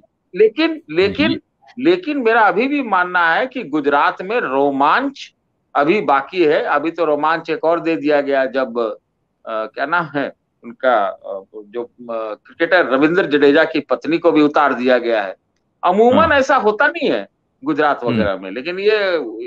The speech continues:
Speaker 1: एक्टर वक्टर उतारना भी एक बात कहती है। लोग तो अब कह रहे हैं कि अब क्रिकेट आज के हार के बाद देखेगा कौन,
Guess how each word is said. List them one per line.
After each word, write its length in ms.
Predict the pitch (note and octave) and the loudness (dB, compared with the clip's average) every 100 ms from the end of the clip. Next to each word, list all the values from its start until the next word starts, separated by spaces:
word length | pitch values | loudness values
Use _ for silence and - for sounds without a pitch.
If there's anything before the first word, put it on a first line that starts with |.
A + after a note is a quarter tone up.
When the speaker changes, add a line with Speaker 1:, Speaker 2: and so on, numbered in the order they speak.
| A2+ B2+ | -10 -6
Speaker 1:
एक्टर 320 | - - G#3 | -6 0 2
वक्टर 300 | G#3+ - A3 | 2 2 0
उतारना 460 | G3+ F3 D#3+ D#3+ G3 | 0 2 0 2 0
भी 380 | F#3+ G#3 F#3 F3 | 2 0 0 -2
एक 180 | F3+ D3 | -2 -2
बात 320 | D3 E3+ - - - | 0 0 -2 -14 -4
कहती 380 | C3+ - A3 | -4 -4 0
है। 160 | C3 D3 - _ - | 0 0 -6 _ -2
लोग 200 | E3 E3 | -2 2
तो 60 | G3+ | 0
अब 140 | F#3+ | 2
कह 120 | F3+ E3+ | 0 0
रहे 100 | G3 | 0
हैं 80 | |
कि 80 | G3 | -2
अब 80 | F#3+ | -4
क्रिकेट 720 | - D3+ G3+ G3+ - F3 D3 - _ D#3 | -4 -6 -4 -4 -2 -2 -2 -6 _ 0
आज 220 | E3+ E3+ | 0 0
के 120 | G3 | -2
हार 240 | D3 D3+ | 2 2
के 100 | F3+ | 0
बाद 180 | F3+ F#3 | 0 0
देखेगा 460 | C3+ D3 A3 B3+ A#3 | 2 0 2 2 0
कौन, 260 | - G2+ | -2 -6